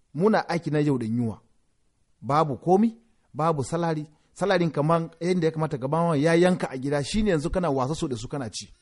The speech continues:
Kuma ka fi so domin, ka fito domin ka tsare kasanka, ka yake kasanka a ciki abin da yake cikinta.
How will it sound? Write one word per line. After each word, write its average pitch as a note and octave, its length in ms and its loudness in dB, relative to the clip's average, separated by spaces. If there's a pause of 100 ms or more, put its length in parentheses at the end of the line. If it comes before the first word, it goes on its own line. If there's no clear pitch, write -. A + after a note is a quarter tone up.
(560)
Kuma E3 240 0
ka F#3 180 2
fi F3+ 120 -2
so F3+ 140 4
domin, D3+ 240 0 (120)
ka E3 160 -2
fito F3+ 300 4
domin C#3+ 220 -2
ka B2 200 -8 (340)
tsare C#3+ 280 2
kasanka, F3+ 540 -2 (240)
ka C#3+ 100 -6
yake C#3+ 300 0
kasanka F#3 500 -4
a A#2+ 60 -10
ciki - 220 -6
abin D#3+ 360 -4
da C#3 80 0
yake A#2+ 300 -8
cikinta. G#2 340 -14